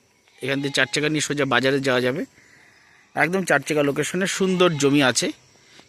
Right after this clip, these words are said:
কিনতে চাইলে শীঘ্রই যোগাযোগ করুন। তিন কাঠা জমি এটা, মালিকের সাথে বসে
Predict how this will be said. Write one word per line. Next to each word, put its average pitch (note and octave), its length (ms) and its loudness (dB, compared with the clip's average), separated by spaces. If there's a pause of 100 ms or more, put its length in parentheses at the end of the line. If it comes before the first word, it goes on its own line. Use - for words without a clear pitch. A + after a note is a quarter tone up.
কিনতে D3 280 -2
চাইলে D#3 360 4
শীঘ্রই D#3 460 2 (300)
যোগাযোগ A#2+ 380 2
করুন। F#3 280 0 (340)
তিন C#3+ 180 2
কাঠা B2+ 240 0
জমি A#2+ 260 0
এটা, A2 180 0 (2250)
মালিকের D3 300 2
সাথে D#3+ 220 0
বসে D3+ 360 2